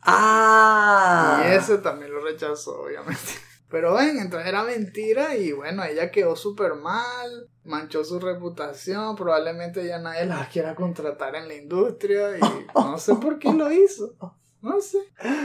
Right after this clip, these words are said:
Speaker 2: Ustedes sean los jueces, espero que lean y, y luego nos dicen qué es lo que opinan. Comenzando aquí con las noticias pesadas, tengo en el puesto uno el retorno del survival horror, porque resulta que tanto Silent Hill como Resident Evil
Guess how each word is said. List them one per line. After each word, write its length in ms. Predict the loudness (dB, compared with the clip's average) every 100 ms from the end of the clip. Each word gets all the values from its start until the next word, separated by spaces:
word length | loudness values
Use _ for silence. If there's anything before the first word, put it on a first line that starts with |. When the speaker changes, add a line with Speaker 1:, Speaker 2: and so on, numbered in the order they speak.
| -6 -6
Speaker 2:
Ustedes 500 | -6 0 2 2 2
sean 260 | 0 4
los 160 | 4 4
jueces, 580 | 2 0 -2 -8 -10 -6
espero 280 | -2 0
que 140 | 4 2
lean 480 | 2 -4 -4 -6 -10
y, 720 | -12 -12 -14 -18 -20 _ -12
y 40 |
luego 240 | -8 -4 -4
nos 160 | -2
dicen 300 | -4 -4 -6
qué 80 | -4
es 40 | -4
lo 160 | -4
que 60 | -8
opinan. 440 | -14 -18 -20 _ _ _ _ _ _ _
Comenzando 580 | -8 -8 -8 -6 -4 -4
aquí 320 | -2 -6 -4
con 200 | -4 -4
las 100 | -8
noticias 480 | -12 -12 -10 -10 -8
pesadas, 640 | -8 -4 -2 -2 -2 -6
tengo 180 | -8 -8
en 80 | -8
el 160 | -10
puesto 460 | -4 -4 -4 -6 -4
uno 580 | -4 -4 -6 -6 -6 -14 _ _
el 180 | -2 0
retorno 680 | 0 -4 2 2 2 -2 -4
del 260 | -4 -4
survival 640 | -2 -4 0 2 4 2 0
horror, 560 | 0 -2 -2 -8 -12 _ _
porque 240 | -14 -8 -6
resulta 560 | -6 -6 -6 -2 -2
que 460 | -2 -4 -4 -8 _ -12
tanto 380 | -12 -8 -8
Silent 400 | -6 -6 -6 -4
Hill 260 | -4 -2 -4
como 280 | -4 -4 -4
Resident 520 | -4 -6 -6 -6 -6
Evil 380 | -6 -4 -6